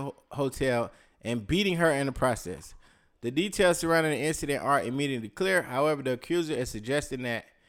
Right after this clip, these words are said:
they or a friend was offered fifty thousand dollars in hush money to keep this ordeal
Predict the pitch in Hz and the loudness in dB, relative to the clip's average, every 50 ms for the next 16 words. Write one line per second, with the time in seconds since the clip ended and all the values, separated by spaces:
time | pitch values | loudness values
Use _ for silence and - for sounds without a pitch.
0 | _ _ _ _ _ - - 101 107 143 190 202 185 175 156 - 139 147 139 131 | _ _ _ _ _ -16 -12 -6 2 6 8 8 8 8 6 4 4 4 4 4
1 | 127 - - - 175 180 175 160 147 143 - - - 139 143 - - 104 - - | 2 0 -4 -2 0 2 2 2 0 -2 -6 -4 -2 -2 -2 -2 -4 -10 -8 -4
2 | 202 226 214 - 208 - - 170 165 165 151 156 151 147 143 143 139 131 131 127 | -4 -4 -4 -6 -10 -2 2 4 4 4 4 2 0 2 2 2 2 0 -2 -2
3 | 139 151 151 143 - 131 127 123 123 117 110 107 - - 147 147 123 98 120 131 | 0 0 0 -2 -2 -6 -6 -4 -4 -6 -6 -8 -10 -8 -8 -6 -6 -4 -4 -4
4 | 131 123 - - 117 123 117 110 107 113 117 113 110 107 104 104 | -4 -4 -6 -6 -6 -4 -4 -4 -4 -4 -4 -2 -2 -4 -6 -10